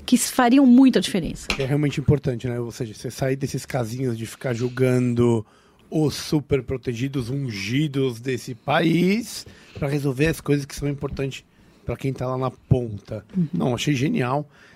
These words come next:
Speaker 2: Eu acho que, assim, é uma coisa que eu falei muito aqui. F-, fim do foro privilegiado, ele é fundamental pro, pra que a gente consiga progredir.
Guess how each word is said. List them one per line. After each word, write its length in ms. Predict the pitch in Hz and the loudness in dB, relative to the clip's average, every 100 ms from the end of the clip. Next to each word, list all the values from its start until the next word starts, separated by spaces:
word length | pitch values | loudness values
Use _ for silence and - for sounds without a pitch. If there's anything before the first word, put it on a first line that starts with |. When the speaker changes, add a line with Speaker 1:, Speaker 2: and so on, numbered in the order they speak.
| _ | _
Speaker 2:
Eu 160 | - 110 | -10 -6
acho 180 | 120 - | -6 -8
que, 520 | - 123 120 113 104 107 | -8 -6 -4 -4 -6 -8
assim, 340 | 107 131 101 - _ _ _ _ - | -10 -10 -12 -16 _ _ _ _ -12
é 800 | 107 104 101 101 98 95 104 - - - | -8 -6 -6 -6 -8 -10 -12 -14 -18 -18
uma 200 | 117 110 | -10 -6
coisa 220 | 123 131 | -4 -4
que 100 | - | -4
eu 60 | 123 | -4
falei 240 | - 349 | -2 -4
muito 800 | 370 214 143 147 160 160 127 107 | -4 -2 2 6 8 6 4 -6
aqui. 260 | - - - _ _ _ | -10 -16 -18 _ _ _
F-, 320 | - - - - | -20 -20 -20 -20
fim 260 | - 170 | -8 -6
do 120 | 233 | -4
foro 240 | 175 156 170 | -4 -4 -4
privilegiado, 600 | - 131 135 113 147 147 | -6 -6 -4 -2 -4 -4
ele 120 | 151 | -4
é 140 | 180 - _ _ _ - - | -4 -6 _ _ _ -20 -20
fundamental 1300 | - - 185 202 175 185 202 196 - - 139 165 175 | -14 -6 -4 -2 -2 0 0 -4 -6 -4 0 0 -2
pro, 340 | - 190 185 180 - _ | -4 -2 -2 -2 -12 _
pra 100 | 147 | -2
que 80 | 156 | -2
a 20 | |
gente 80 | 151 | -2
consiga 360 | 156 143 143 165 - _ | -2 -2 0 -2 -2 _
progredir. 760 | 151 165 160 170 120 107 147 | 2 4 2 0 0 -2 -2